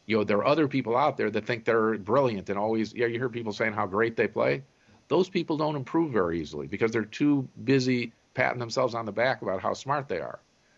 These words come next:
You now, Raleigh, you're unicorn lord, to say, you know, I'm not afraid to admit my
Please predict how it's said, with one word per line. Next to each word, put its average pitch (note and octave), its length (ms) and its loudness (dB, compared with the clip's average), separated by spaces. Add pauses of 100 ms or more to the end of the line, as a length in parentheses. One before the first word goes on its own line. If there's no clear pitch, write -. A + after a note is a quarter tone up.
(140)
You D#3 260 -2
now, G2 420 0 (760)
Raleigh, A#2 340 6
you're C#3 260 0
unicorn C#3 380 -2
lord, G#2+ 220 -4
to - 80 -18
say, G#2+ 180 0
you G2+ 80 -8
know, A#2+ 80 -4
I'm D#3+ 180 0
not F3 140 0
afraid C#3+ 380 2
to G#2 80 2
admit G#2+ 340 -2
my F#2+ 320 0